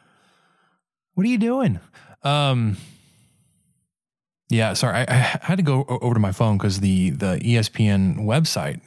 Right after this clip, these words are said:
kept trying to play an autoplay video in the background. Um, I don't know. I, I'm just,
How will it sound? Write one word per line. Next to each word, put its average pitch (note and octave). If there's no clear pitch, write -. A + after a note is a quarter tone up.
kept E2+
trying F#2
to -
play D#2
an F2
autoplay G2
video D#2+
in C2+
the F2
background. F#2+
Um, F#2
I C3
don't D#3
know. C#3+
I, A#2
I'm C3+
just, C3+